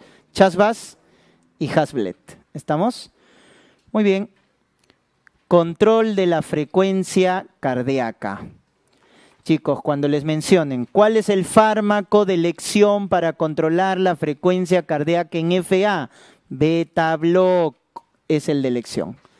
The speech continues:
Metoprolol, bisoprolol, carvedilol son los de elección.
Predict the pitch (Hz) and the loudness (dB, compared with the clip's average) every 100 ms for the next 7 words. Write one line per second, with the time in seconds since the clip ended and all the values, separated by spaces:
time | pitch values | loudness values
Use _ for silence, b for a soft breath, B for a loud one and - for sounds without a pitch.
0 | b b b b b b 147 185 196 190 | b b b b b b 0 2 2 0
1 | 165 156 160 180 175 175 170 165 170 208 | 0 0 2 2 2 0 -2 0 0 0
2 | - 165 - 151 160 175 170 165 156 - | 4 2 2 0 2 2 2 -2 -4 0
3 | 190 180 160 139 123 95 117 _ - - | 0 0 -2 -2 -2 -4 -8 _ -10 2
4 | 190 185 160 147 127 - 90 90 | 4 4 0 -2 -4 -6 -8 -8